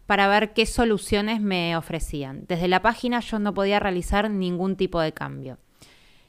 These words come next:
Y aunque ellos no me lo ofrecieron directamente, propuse la ruta Cancún vía Lima, lo cual ellos chequearon que sea posible y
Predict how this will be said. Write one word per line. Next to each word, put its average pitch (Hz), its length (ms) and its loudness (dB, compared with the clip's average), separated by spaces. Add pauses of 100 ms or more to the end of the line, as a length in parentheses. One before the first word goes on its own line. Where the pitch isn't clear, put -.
(100)
Y 233 240 4
aunque 240 240 4
ellos 294 200 2
no 277 160 6
me 277 100 6
lo 269 80 6
ofrecieron 269 460 2
directamente, 269 680 2
propuse 233 720 2
la 214 140 8
ruta 233 560 4
Cancún 202 500 0
vía 208 240 4
Lima, 262 460 4 (520)
lo 190 200 2
cual 208 200 4
ellos 220 320 -2
chequearon 226 680 4
que 214 100 0
sea 220 260 2
posible 254 600 2 (840)
y 285 300 4